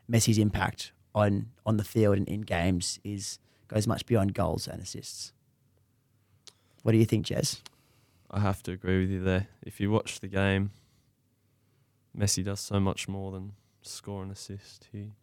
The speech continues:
Speaker 2: he controls games and he, he makes them a joy to watch.
Speaker 1: Yeah.
Speaker 2: That's all for today.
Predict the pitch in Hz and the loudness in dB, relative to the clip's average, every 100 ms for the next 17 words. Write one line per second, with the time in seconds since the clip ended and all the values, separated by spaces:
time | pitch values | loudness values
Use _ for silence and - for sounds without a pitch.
0 | - 101 - 107 - 98 98 - 98 98 | -14 -12 -10 -10 0 2 2 -2 -2 -2
1 | 98 90 95 98 _ _ _ - 113 120 | -2 -6 -10 -12 _ _ _ -4 2 2
2 | - 113 110 110 _ _ _ 107 104 104 | 2 -6 -6 -10 _ _ _ -12 -8 -8
3 | 104 90 92 - - - _ _ _ - | -8 -10 -12 -12 -16 -20 _ _ _ -20
4 | - - _ _ _ _ _ _ _ _ | -20 -20 _ _ _ _ _ _ _ _
5 | _ _ _ _ _ _ _ _ _ _ | _ _ _ _ _ _ _ _ _ _
6 | _ 135 147 - 143 - 131 127 127 139 | _ 0 2 6 4 4 0 6 8 6